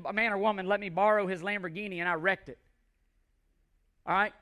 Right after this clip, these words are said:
And suppose I went up to him and said, "Don't worry, I'll give you another car. I'll get you another car." Okay? Another can mean two different things. Right? I could give him my Hyundai Sonata.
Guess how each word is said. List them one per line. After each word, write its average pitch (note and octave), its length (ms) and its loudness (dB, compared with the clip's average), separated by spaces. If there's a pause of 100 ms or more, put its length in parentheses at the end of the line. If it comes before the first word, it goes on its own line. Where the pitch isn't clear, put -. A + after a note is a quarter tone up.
(320)
And F3+ 80 -10
suppose A#3+ 360 2
I A#3 100 4
went A#3 180 -2
up A3 120 -2
to A3 40 0
him G#3 120 0
and G3 80 -8
said, G#3 160 -4
"Don't A#3 180 0
worry, G#3+ 260 4
I'll G3+ 120 2
give G3 200 -2
you G3 100 -6
another F#3 240 -4
car. C#3 420 -2
I'll F3 100 0
get F#3+ 220 -2
you F#3+ 80 -8
another F3 180 -6
car." C3 340 -8 (1200)
Okay? A3 280 0 (200)
Another C4 320 2
can A#3 160 -6
mean G#3+ 140 -8
two A3+ 140 -8
different F#3 240 -4
things. C3 260 -10 (1300)
Right? G#3 240 4 (1200)
I A#3 200 12
could C4+ 280 -2
give C#4 260 -2
him C#4 220 0
my B3 200 6
Hyundai A#3+ 380 0
Sonata. A3+ 500 0